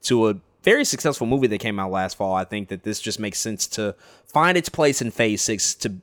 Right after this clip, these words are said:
to add another, another story and another iteration for that particular character, 'cause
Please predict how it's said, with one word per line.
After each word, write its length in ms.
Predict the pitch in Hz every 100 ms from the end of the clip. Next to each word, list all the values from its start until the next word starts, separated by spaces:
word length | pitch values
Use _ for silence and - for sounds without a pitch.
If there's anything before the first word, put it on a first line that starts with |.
| -
to 160 | -
add 220 | 120 120 120
another, 500 | 113 120 120 117 - - _ -
another 300 | 120 127 127
story 380 | - 139 120 117
and 80 | 110
another 260 | 107 117 117
iteration 680 | 113 107 104 104 - 104 98
for 580 | - 110 104 101 95 85
that 320 | 95 101 -
particular 440 | 113 - 104 101 92
character, 300 | 107 101 95
'cause 260 | 113 104